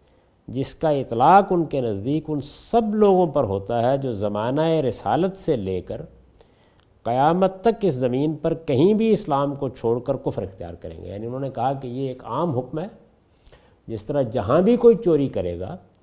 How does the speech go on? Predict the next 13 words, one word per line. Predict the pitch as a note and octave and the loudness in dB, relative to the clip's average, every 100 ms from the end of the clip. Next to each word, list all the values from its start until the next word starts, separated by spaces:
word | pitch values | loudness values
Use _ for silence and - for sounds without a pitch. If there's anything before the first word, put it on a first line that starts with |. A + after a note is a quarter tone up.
| _ | _
شرائط | - A#2 A2+ D#3 E3 | -12 -4 -2 -2 -2
پوری | B2+ B2 | -6 -4
ہو | C3 C#3+ | -2 -2
جائیں | D#3 E3+ F3+ | 0 0 -2
گی | G#3 G#3+ - _ _ - | -4 -6 -14 _ _ -10
تو | A#2+ | -10
شریعت | - A#2+ C3 F3 F3+ - | -6 -4 0 0 -2 -6
کے | D#3+ D#3 - | -4 -4 -4
قانون | A2+ B2 F3 D#3+ | -6 -2 0 -2
کے | C3+ | -6
مطابق | A2 G2+ A2 C3+ C3 | -8 -6 -6 -6 -8
اس | A2 | -12
کو | - D3+ | -10 -10